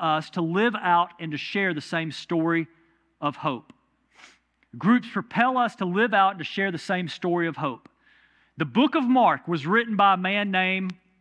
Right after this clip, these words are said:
any guesses? Mark, right. Introverts were like, "Mark."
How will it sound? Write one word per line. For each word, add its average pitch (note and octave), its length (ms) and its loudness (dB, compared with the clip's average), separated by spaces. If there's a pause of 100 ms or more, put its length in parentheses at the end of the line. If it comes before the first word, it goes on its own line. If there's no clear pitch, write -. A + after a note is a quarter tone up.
(280)
any C#3 140 -4
guesses? F3 480 -4 (1000)
Mark, G#3+ 380 4 (380)
right. F#3+ 240 2 (960)
Introverts F#3+ 560 0
were F3 60 -2
like, D3+ 200 -4
"Mark." F#3 540 -8